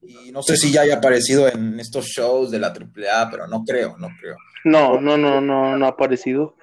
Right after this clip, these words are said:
Speaker 1: Y encima está el hecho de que, ya ves que el año pasado lo querían impulsar en Impact.
Speaker 2: Sí.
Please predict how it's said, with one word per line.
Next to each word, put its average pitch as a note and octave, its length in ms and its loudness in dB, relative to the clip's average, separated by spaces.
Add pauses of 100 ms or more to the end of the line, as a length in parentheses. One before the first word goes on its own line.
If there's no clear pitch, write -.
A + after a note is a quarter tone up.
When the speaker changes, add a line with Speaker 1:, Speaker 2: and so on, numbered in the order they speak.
(420)
Speaker 1:
Y E3 120 2
encima G3+ 540 0
está F3 220 -2
el F#3 80 2
hecho F#3+ 260 0
de C3+ 140 0
que, C3 480 -2 (120)
ya E3+ 120 -4
ves F#3 180 -4
que E3+ 240 -4
el D3 80 -4
año F3 220 -2
pasado D#3+ 340 -4
lo C3+ 140 -6
querían C#3 320 -8
impulsar C3+ 520 -4
en C3+ 120 -6
Impact. F3 440 -6 (3250)
Speaker 2:
Sí. D#3 340 2